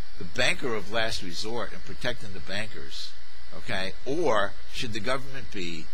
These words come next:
the employer of last resort and protect the workers, okay? That's kind of what it's about. That's kind of what it's about. And what we're about is,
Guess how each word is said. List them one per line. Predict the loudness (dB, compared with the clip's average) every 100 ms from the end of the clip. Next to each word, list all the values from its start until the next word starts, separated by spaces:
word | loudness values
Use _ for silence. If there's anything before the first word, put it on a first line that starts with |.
| 0
the | 0 0
employer | 0 0 0 0 0 0 0
of | 0
last | 0 0 0
resort | 0 0 0 0 0 0 0
and | -2
protect | 0 0 0 0
the |
workers, | 0 0 0 0 0 0 0 0 0 0
okay? | 0 0 0 0 0 0 0
That's | 0 0 0 0 0
kind | 0 0 0
of | 0 0
what | 0 0
it's | 0 0
about. | 0 0 0 0 0 0 0 0
That's | 0 0
kind | 0 0 0
of | 0
what | 0 0
it's | 0
about. | 0 0 0 0 0 0 0 0
And | 0
what | 0 0
we're | 0 0 0
about | 0 0 0 0
is, | 0 0 0 0